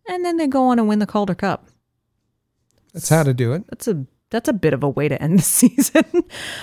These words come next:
Speaker 1: Um, yeah, uh, just, just incredible. So keep an eye on those Utica Comets. I know we will be. Um, it's, it's exciting to watch, and we'll see how far they can take this. Uh, and, you know,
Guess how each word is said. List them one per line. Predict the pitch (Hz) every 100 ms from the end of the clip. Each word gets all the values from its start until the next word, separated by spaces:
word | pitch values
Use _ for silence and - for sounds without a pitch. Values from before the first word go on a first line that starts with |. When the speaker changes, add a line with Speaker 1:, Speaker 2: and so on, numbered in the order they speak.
| -
Speaker 1:
Um, | - 160 160 160 156 151 - _ _
yeah, | 160 175 135 -
uh, | 156 127
just, | 151 226 - -
just | 180 180
incredible. | 175 170 139 139 123
So | - 175 156 147 - _ _ _ _
keep | - 277
an | 277
eye | 247 240 254 269
on | - 196
those | 180
Utica | 175 208 208 180
Comets. | 208 190 208 240 -
I | 165
know | 165 170
we | 143 175 254
will | 226 165 156
be. | 151 147 175 226
Um, | - 151 147 147 143 -
it's, | - 143 - -
it's | - 151
exciting | 156 - 160 160
to | 156
watch, | 147 147 147 - -
and | 139 139
we'll |
see | 131 - 160 147
how | 165 196 190
far | - 202 226
they | 247 247
can | 233
take | 226 - -
this. | 147 160 - -
Uh, | 151 143 139
and, | - 190 196 196 - - -
you | 208
know, | 208 185